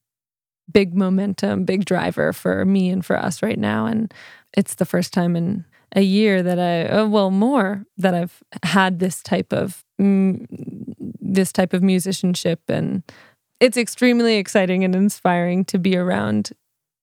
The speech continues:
musicians this talented and having all the gear and instruments at our fingertips. And I don't know the last time in my life that that's happened. So, um, that is another huge source of, um,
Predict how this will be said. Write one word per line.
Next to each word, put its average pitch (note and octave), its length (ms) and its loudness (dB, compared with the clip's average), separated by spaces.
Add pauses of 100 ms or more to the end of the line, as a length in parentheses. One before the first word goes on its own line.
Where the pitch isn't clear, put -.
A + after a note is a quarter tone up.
(260)
musicians G3 1080 0 (440)
this G#3 200 4
talented F3+ 640 0
and F3+ 520 0 (460)
having F3+ 340 2
all F3+ 140 0
the F3+ 120 0
gear F3+ 320 0
and F3+ 100 2
instruments F3+ 400 0
at G3+ 80 0
our G3 100 0
fingertips. G#3 640 -2
And G3+ 100 2
I F#3+ 60 2
don't F#3 120 2
know F#3 140 2
the F3+ 100 -2
last G#3 200 -4
time G#3 200 0
in G#3 60 0
my G#3 100 -2
life G#3 220 -4
that - 100 -18
that's - 200 -4
happened. A3 420 -2
So, - 300 -4 (400)
um, F3 360 -2 (600)
that F#3+ 280 0
is F#3+ 160 0
another F3+ 360 0
huge G3 340 -4
source - 320 -4
of, - 320 -6 (460)
um, F#3 440 -2